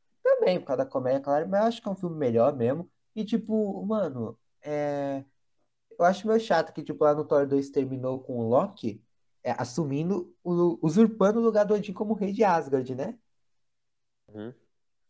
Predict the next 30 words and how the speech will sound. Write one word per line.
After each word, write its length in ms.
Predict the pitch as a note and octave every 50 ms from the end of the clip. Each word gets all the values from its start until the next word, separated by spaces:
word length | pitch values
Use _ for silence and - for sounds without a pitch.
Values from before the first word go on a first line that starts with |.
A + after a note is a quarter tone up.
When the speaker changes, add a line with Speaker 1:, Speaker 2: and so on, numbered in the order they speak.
| _ _
Speaker 1:
E 120 | - D3+ D3+
aí 160 | C3+ C#3 D#3+
lá 160 | E3 F#3+ G#3
no 120 | G#3 G3+ F3
Vingadores 580 | F3 E3 D3+ C3+ B2 C3 C3 B2 A#2+ A2+ G#2
dois, 500 | G2 G2 A#2+ D3+ F#3 G3 E3 - - - - _ _ _ _ _
acaba 460 | - - C3+ - - - F#3+ - E3
com 280 | - - - G#3 G#3 G#3
o 40 | G3
Thor 520 | - - _ E3+ D#3 E3+ G3+ A#3 B3+ D4+ - - _ _ _ _ _ _ _ _ -
indo 540 | F#3+ F#3+ F#3+ F#3+ F3+ G#3 G#3 G3 F#3+ - _ _
pra 560 | G#3 G3+ G3 F#3+ F#3+ F#3 F3+ F3 F3 E3+ - -
buscar, 560 | D#3+ F3+ F#3 F#3+ - - - D#3+ E3 - - -
buscar 280 | C#3 C#3 C#3 - - E3
não, 260 | D#3+ C3+ G#2+ G2 - - _ _ _ -
é, 360 | C3 C3 B2 B2 A#2 - - - _ _ _ _ -
entender, 580 | F3+ D3 - - A#3+ A#3 A3 F#3 D3 D3 C3
né, 120 | A#2 A2 A2+
que 160 | A2+ - A2
lá 140 | G2 G2+ G2+
no 180 | G#2+ A2+ G#2+ G2+
final 220 | - - A2 G#2
do 60 | G2+
Vingadores 460 | G#2+ G2+ G#2+ G2+ A2+ G#2+ G#2+ A#2 A2 F#2+
dois, 400 | G2+ A2+ C#3+ D#3+ E3 D3 C3 A2+
o 60 | G#2+
Thor 220 | - A#2 G#2+ G#2+
chega 320 | A2+ - - A2+ G#2+ A2+ A2
lá 140 | G#2+ G#2+
no, 380 | G#2+ A2 A2 G#2+ G2+ F#2+ F#2 -